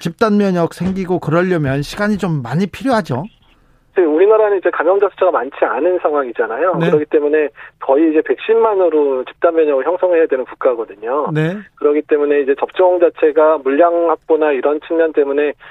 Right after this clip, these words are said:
Speaker 2: 뭐 이, 삼 개월에 다 접종이 끝나지는 못할 것 같기 때문에 적어도 뭐 짧게는 육 개월, 길게는 일 년 정도 두고 접종이 이루어질 거거든요.
Speaker 1: 네.
Speaker 2: 그러니까 그 간에도 상당히 조심하면서 지내셔야 된다는 거는 맞습니다.
Speaker 1: 그럼 내년, 내년도 다 계속 조심해야 되는 거군요. 마스크 쓰고요.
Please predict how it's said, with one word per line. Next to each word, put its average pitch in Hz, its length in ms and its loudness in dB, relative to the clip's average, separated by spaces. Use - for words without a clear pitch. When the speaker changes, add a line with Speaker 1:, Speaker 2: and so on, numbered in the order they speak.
Speaker 2:
뭐 120 160 -2
이, 117 100 -10
삼 185 160 0
개월에 185 200 2
다 117 340 0
접종이 - 240 -4
끝나지는 180 400 0
못할 - 240 -2
것 151 140 2
같기 123 220 -6
때문에 117 500 -6
적어도 147 340 2
뭐 135 260 0
짧게는 185 380 2
육 120 140 -12
개월, 135 180 2
길게는 143 360 0
일 202 40 0
년 233 160 4
정도 175 300 2
두고 156 200 -2
접종이 143 300 -2
이루어질 117 260 -2
거거든요. 110 640 -6
Speaker 1:
네. 143 260 -4
Speaker 2:
그러니까 - 120 -2
그 175 280 2
간에도 185 760 2
상당히 185 280 2
조심하면서 185 640 0
지내셔야 143 400 -2
된다는 127 360 -4
거는 123 180 -4
맞습니다. - 520 -12
Speaker 1:
그럼 156 260 -2
내년, 180 520 2
내년도 185 420 0
다 147 320 -8
계속 165 300 -4
조심해야 175 440 0
되는 156 240 0
거군요. 135 360 -4
마스크 131 300 -6
쓰고요. 139 480 -6